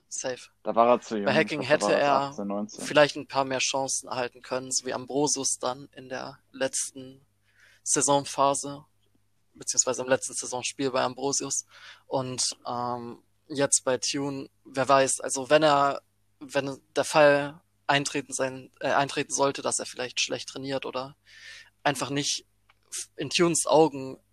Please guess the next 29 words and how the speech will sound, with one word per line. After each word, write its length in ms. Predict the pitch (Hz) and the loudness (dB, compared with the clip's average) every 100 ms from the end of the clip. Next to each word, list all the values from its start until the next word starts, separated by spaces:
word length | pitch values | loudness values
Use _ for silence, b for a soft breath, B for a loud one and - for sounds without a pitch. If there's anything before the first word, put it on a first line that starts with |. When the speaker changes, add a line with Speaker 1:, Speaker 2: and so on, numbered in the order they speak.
| - | -2
Speaker 1:
keine 240 | 160 139 | 0 2
Rolle 240 | 143 156 | 6 4
für 160 | 151 139 | 4 -4
uns 100 | 139 | -6
spielen 340 | - 160 156 143 | -4 0 0 0
sollte 540 | 143 139 139 160 156 _ _ b b b b b | 0 0 0 -6 -8 _ _ b b b b b
und 380 | 143 139 131 - | -4 -4 -4 -2
auf 140 | 123 | 0
der 100 | 143 | 4
anderen 280 | 151 156 139 | 4 4 0
Seite 380 | 131 139 131 127 | 4 4 4 0
halt 320 | 131 131 - | -2 -2 -2
ein, 420 | 127 127 127 127 - - | -2 -2 -6 -12 -18 -8
ähm, 440 | 123 120 123 - _ _ | -4 -4 -8 -16 _ _
Ogichi 440 | 180 151 147 - 151 | -4 0 2 2 0
Kahal, 540 | 143 117 135 139 135 | 0 2 4 2 0
der 440 | 123 127 127 127 - _ - | 0 0 0 -2 -8 _ -8
eventuell 960 | 151 151 160 - 143 139 139 139 143 - _ - | 2 4 4 4 4 4 4 -2 -6 -14 _ -18
von 180 | - | -10
der 80 | 127 | -2
Bank 220 | 123 139 | 0 0
Minuten 260 | 143 147 139 | -2 -10 -6
bekommt, 600 | 139 - 135 135 - - _ b b b b b | -6 -2 -2 -2 -6 -8 _ b b b b b
damit 260 | 139 139 131 | 2 2 2
er 120 | 135 | 0
in 80 | 127 | 0
den, 240 | 123 120 | -6 -8
in 120 | - 131 | -8 0
der 260 | 131 131 | 0 0